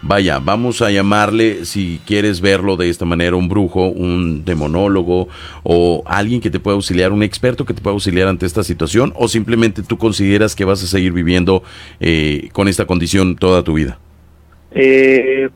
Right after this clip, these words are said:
Speaker 2: pues, ah, mira, tengo no soy de aquí de Chihuahua, yo soy de, de Michoacán, estaba
Speaker 1: Sí.
Speaker 2: escuchándolos con el reportaje que hicieron de allá.
Speaker 1: Gracias.
Speaker 2: Y los, eh, tengo todos los miércoles que los escucho.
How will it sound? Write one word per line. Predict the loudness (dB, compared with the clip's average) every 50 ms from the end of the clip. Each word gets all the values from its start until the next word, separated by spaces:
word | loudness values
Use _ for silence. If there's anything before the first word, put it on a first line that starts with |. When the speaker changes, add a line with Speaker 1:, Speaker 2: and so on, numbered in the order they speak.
| _ _ _ _
Speaker 2:
pues, | 2 4 6 6 6 4 2 -4 -20 _ _ _ -6
ah, | -6 -4 -4 -4 -4 -4 -4 -4 -2
mira, | -2 0 0 0 0
tengo | -2 -4 -4 -2 2 2 4 6 6 6 4 4 2 0 -4 _ _ _ _ -10 -6
no | -2 0 0 0
soy | 0 0 0 2
de | 2
aquí | 2 2 2 0
de | 0
Chihuahua, | 0 -2 -4 -4 -2 -2 0 0 0 -2 -2 -4 -8 -12
yo | -6 -4 -4 -4 -4 -4 -6
soy | -4 -2 -2 -2 -2
de, | -2 -2 -2 -2 -2 -4 -6 -6
de | -8 -10 -10
Michoacán, | -12 -18 -18 -10 -4 -2 -2 -2 -2 -6 -12
estaba | -18 -12 -6 -4 -2
Speaker 1:
Sí. | -2
Speaker 2:
escuchándolos | -2 -4 -4 -6 -4 -4 -2 -2 -4 -4
con | -6 -8 -8 -6
el | -6 -8
reportaje | -8 -8 -8 -8 -8 -8 -8 -10 -10
que | -12 -16 -14
hicieron | -10 -8 -8 -4 0
de | 2
allá. | 2 2 0 -2 _ _ -20 -12
Speaker 1:
Gracias. | -6 -4 -2 -2 -2 -4 -8 -16 -14 -8
Speaker 2:
Y | -4 -2 -2 -2 -2 -4 -8 -10 -8
los, | -2 0 2 4 4 6 4 4 2 0 -4 -4 0
eh, | 2 2 2 2 0 -4 -8 _ -6
tengo | -4 0 0 0 2
todos | 4 4 4 4
los | 4 2 2
miércoles | 0 0 -2 0 0 -2 -2 -2
que | -4
los | -6 -6 -6
escucho. | -8 -8 -8 -8 -4 -4 -4 -4 -4